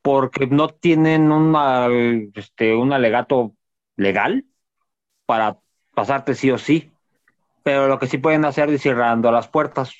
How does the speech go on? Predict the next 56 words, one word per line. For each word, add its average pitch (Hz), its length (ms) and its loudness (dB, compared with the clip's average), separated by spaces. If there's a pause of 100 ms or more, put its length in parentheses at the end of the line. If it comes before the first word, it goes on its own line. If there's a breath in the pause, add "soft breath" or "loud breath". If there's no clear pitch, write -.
(120)
de 101 120 -6
que 101 320 -6
ya 117 160 -2
no 120 160 2
vas 117 160 2
a 117 100 -6
tener 113 280 0
esto, 131 300 0
no 120 80 2
vas 110 100 -4
a - 40 -20
tener 120 200 -2
esto, 143 340 -2 (480)
o 107 120 0
llegar 120 260 0
al 127 160 -2
acuerdo 120 420 -2
con 110 200 -4
que, - 100 -20
¿sabes 156 320 -2
qué? 190 500 2
Este, 113 400 -4 (240)
te 110 220 -2
convierto 151 480 0
todo 151 160 2
lo 143 100 0
que - 100 -8
tengas 147 540 -2
o 104 120 -2
te - 120 -4
voy 107 240 0
a 127 80 0
pasar 117 600 0
al 92 180 -2
otro 117 200 -2
servicio 120 640 0
con 98 160 -2
el 90 120 -6
precio 117 200 -6
que 113 100 -4
ya 113 80 -4
pagaste, 110 460 -6
¿no? 165 240 -10 (1000 soft breath)
Tenemos 147 240 -2
que 170 60 0
ver 165 80 0
cómo 165 180 2
lo 139 100 2
resuelven 190 540 0
y 175 80 0
a 131 140 2
fal-, 165 340 -2
a 139 80 -4
fin 175 100 -2
de 170 80 -2
cuentas 160 460 -4